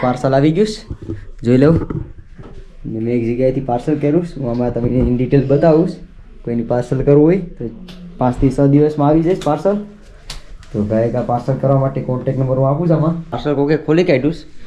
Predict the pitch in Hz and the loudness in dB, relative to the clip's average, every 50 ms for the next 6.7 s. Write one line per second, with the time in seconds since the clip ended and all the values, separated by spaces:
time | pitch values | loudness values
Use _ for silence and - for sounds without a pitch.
0 | - - - - - 127 127 131 143 135 135 135 135 135 135 135 147 175 175 - | -16 -16 -12 -4 -2 0 2 4 4 4 4 4 2 2 0 0 0 -2 -2 -4
1 | - - - - 131 123 123 143 135 123 127 120 123 117 117 117 117 - - - | -8 -10 -6 -4 -2 0 2 2 2 2 2 2 2 0 0 -2 -4 -8 -16 -18
2 | - - - - - - - - - - 143 - - 156 151 151 147 147 135 127 | -18 -20 -20 -20 -20 -20 -20 -10 -6 -6 -4 -2 0 2 2 4 4 4 2 0
3 | 135 135 - 156 151 139 139 151 147 147 147 156 143 135 - 143 139 - - 151 | -2 -4 -2 0 0 2 2 2 2 2 0 -2 -4 -4 -2 -2 -2 0 2 4
4 | 151 156 156 151 151 147 143 147 147 151 147 147 - - - - - - - - | 4 6 6 6 4 4 2 2 2 2 2 0 -2 -10 -20 -20 -20 -20 -20 -20
5 | - - - - - - 135 139 147 147 135 - - - - 156 156 - 175 185 | -20 -20 -20 -16 -8 -4 -2 2 2 2 2 0 -4 0 2 2 2 2 0 0
6 | 165 156 160 156 160 151 147 143 139 147 143 151 180 | 0 2 2 4 4 6 6 4 4 4 2 2 0